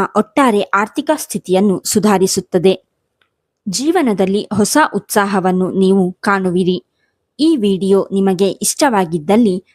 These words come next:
ಲೈಕ್ ಮಾಡಿ, ಶೇರ್ ಮಾಡಿ ಮತ್ತು ಕಾಮೆಂಟ್ ಮಾಡಿ. ಹಾಗೆಯೇ ಇನ್ನೂ ಹೆಚ್ಚಿನ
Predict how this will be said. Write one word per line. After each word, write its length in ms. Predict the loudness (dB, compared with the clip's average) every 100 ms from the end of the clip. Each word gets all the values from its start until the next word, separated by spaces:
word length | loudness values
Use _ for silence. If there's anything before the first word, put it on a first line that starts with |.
| _ -2
ಲೈಕ್ 300 | -2 0 0
ಮಾಡಿ, 380 | 0 0 -2 -4
ಶೇರ್ 320 | -4 2 2
ಮಾಡಿ 420 | 2 0 0 -4 -4
ಮತ್ತು 380 | -6 -4 0 -2 -2 _ _
ಕಾಮೆಂಟ್ 440 | -2 0 2 0 0
ಮಾಡಿ. 380 | 0 0 -2 -10 _ _
ಹಾಗೆಯೇ 600 | -2 0 2 2 2 -2 _ _
ಇನ್ನೂ 300 | 0 2 2
ಹೆಚ್ಚಿನ 420 | 2 -2 -4 -2